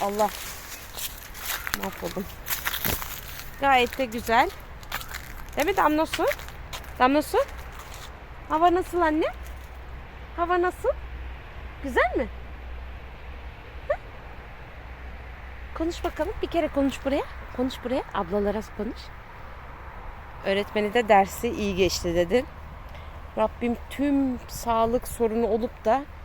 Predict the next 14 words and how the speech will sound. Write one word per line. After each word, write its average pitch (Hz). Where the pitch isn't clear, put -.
şifa 247
bekleyen 226
tüm 233
çocuklarımıza 196
Allah'ım 208
şifa 202
nasip 190
etsin. 214
İçinde 202
bize 196
de 190
nasip -
etsin -
inşallah. 185